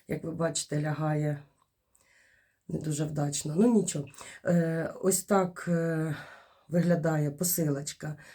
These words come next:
від інтернет-магазину «Мій розкішний сад».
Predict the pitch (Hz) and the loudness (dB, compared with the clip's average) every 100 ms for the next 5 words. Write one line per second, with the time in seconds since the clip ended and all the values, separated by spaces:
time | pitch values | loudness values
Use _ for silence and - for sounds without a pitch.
0 | _ 165 170 170 156 165 156 147 147 156 | _ -2 0 0 2 0 0 -2 -2 -4
1 | 139 147 143 139 170 156 143 - 143 - | -2 0 0 4 4 4 2 -2 -4 -4
2 | 127 127 - 143 143 175 | -6 -6 -4 -2 -2 -4